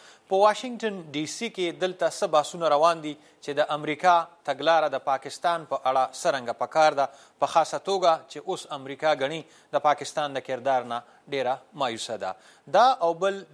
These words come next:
د ساينس په اړه باندې یو ریپورت په کم کې چې به تاسو ته موږ وړاندې کوو. سپوږمۍ د څومره مودې نه د دې کائنات برخه ده؟ راځو خپل اولنی موضوع ته. د امریکا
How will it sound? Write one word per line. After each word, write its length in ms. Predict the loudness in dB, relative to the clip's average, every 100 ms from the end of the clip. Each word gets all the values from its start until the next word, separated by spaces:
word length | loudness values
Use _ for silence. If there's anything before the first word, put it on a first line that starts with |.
| -6
د 100 | -6
ساينس 400 | -4 -4 -4 -8 -10 -2
په 160 | 0
اړه 180 | 2 2 2
باندې 460 | 0 -4 -10 -8 -6
یو 80 | -6
ریپورت 340 | -2 0 0 0
په 100 | -6 -4
کم 120 | -2
کې 100 | -4
چې 60 | 2 2
به 60 | 2 0 _ _ -4
تاسو 220 | -4 -6
ته 80 | -8
موږ 100 | -4 -2
وړاندې 320 | -2 -4 -4 0
کوو. 160 | 0 -2 -14 -20 _ -20 -8
سپوږمۍ 840 | -2 -2 0 0 0 -4 _ -8
د 100 | -6
څومره 360 | -6 -4 2 2 2 -6
مودې 280 | -10 -6 -4 -6
نه 60 | -8 -6
د 120 | -4
دې 100 | -4 -4
کائنات 360 | -4 -4 -6 -8 _ -6
برخه 280 | -6 -10 -14
ده؟ 60 | -16 _ _ _ _ 4
راځو 300 | 4 4 -4 -2
خپل 220 | 0 0 -2 -2
اولنی 460 | -2 0 -4 -6 -12 -14 -8
موضوع 280 | -6 -6 -8 -4
ته. 80 | -6 -6 _ _ -20 -20 _ -2 4
د 120 | 4 4
امریکا 340 | -4 -4 2